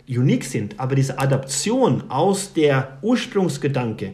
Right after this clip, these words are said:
im neuen Kontext, im neuen Tracht auf dem einundzwanzigsten Jahrhundert gebracht, auf meine eigene Weltanschauung, so wie ich die Welt heute sehe, das wäre ein Ziel für alle Menschen,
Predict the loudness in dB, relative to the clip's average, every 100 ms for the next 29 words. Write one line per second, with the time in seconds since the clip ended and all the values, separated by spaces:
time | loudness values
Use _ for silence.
0 | -12 -6 0 2 2 2 0 -2 -2 -2
1 | -6 -8 -4 0 4 4 4 0 -4 -10
2 | -18 -16 -2 -2 0 -2 -2 -2 -2 -2
3 | 0 0 -2 -4 -4 2 2 2 0 -4
4 | -4 -6 -12 -18 -14 -4 -2 2 4 4
5 | 4 2 0 0 2 2 4 2 2 -2
6 | -4 -6 -8 -10 -14 -4 0 0 0 -2
7 | -2 -2 0 -2 -2 -12 -14 -2 0 0
8 | -4 -6 2 2 2 -4 -16 -20 _ _
9 | _ _ 0 0 0 0 2 2 0 -4
10 | -2 -2 -2 -6 -4 -4 -4 -6 -10 -14